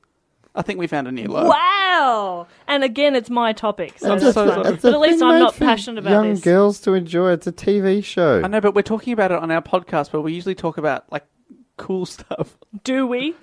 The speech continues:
Speaker 3: Cool stuff? Last week was Jack the Ripper.
Speaker 1: That
Speaker 2: That's
Speaker 1: is
Speaker 2: pretty cool.
Speaker 1: interesting and sophisticated and nuanced.
Speaker 3: He's so <laughs> cool.
Speaker 2: He is so cool. All right, so each of these friends represent a different facet of friendship.
Speaker 3: <laughs>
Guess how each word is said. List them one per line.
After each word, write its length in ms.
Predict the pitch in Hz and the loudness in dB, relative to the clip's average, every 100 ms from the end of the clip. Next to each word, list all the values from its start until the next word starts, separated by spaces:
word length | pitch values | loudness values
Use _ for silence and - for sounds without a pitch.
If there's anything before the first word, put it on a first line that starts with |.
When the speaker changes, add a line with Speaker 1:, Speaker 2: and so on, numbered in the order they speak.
| - | -2
Speaker 3:
Cool 240 | 175 220 | 2 2
stuff? 420 | - - 247 302 | 0 0 0 0
Last 280 | 254 240 - | 0 0 2
week 140 | 214 202 | 0 2
was 140 | 185 | 0
Jack 280 | - 185 180 | 2 0 2
the 100 | 170 | 0
Ripper. 480 | 156 208 - 98 78 | 2 2 2 2 0
Speaker 1:
That 160 | - 302 | -4 -2
Speaker 2:
That's 60 | 294 | -2
Speaker 1:
is 80 | |
Speaker 2:
pretty 200 | 269 277 | -4 -6
cool. 80 | 330 | -4
Speaker 1:
interesting 400 | 277 254 254 233 | -4 -4 -2 -2
and 120 | 220 226 | -2 -6
sophisticated 680 | - 277 - 359 214 208 214 | -4 -6 -4 -4 -2 -2 -4
and 220 | 226 226 | -4 -4
nuanced. 560 | 269 247 165 156 - - | -2 2 2 0 -10 -2
Speaker 3:
He's 420 | - 508 - 427 | 2 2 4 2
so 320 | 403 170 - | 4 4 4
<laughs> 200 | 311 - | 2 -6
cool. 520 | 131 151 165 85 73 87 - - - _ _ | -2 0 2 0 -4 -14 -20 -20 -20 _ _
Speaker 2:
He 280 | 349 - 247 | -12 -10 -10
is 120 | 220 | -12
so 300 | _ 190 196 | _ -4 -4
cool. 640 | 196 208 185 190 165 139 - _ _ - | -6 -10 -8 -6 -8 -12 -20 _ _ -6
All 60 | |
right, 180 | 233 - - | -4 -4 -4
so 240 | 240 226 - _ _ | -2 -2 -6 _ _
each 220 | 285 320 | -6 -4
of 100 | 339 | -8
these 320 | 311 269 247 _ _ | -10 -10 -12 _ _
friends 680 | - 233 170 147 214 - _ _ - | -10 -8 -8 -10 -14 -16 _ _ -10
represent 380 | 220 220 214 | -8 -6 -6
a 60 | 196 | -6
different 440 | 247 262 277 - | -8 -10 -10 -10
facet 540 | _ - 233 - 170 - | _ -8 -8 -8 -14 -8
of 160 | 220 220 | -8 -10
friendship. 640 | - 240 240 226 156 - | -12 -10 -10 -10 -14 -16
Speaker 3:
<laughs> 60 | _ | _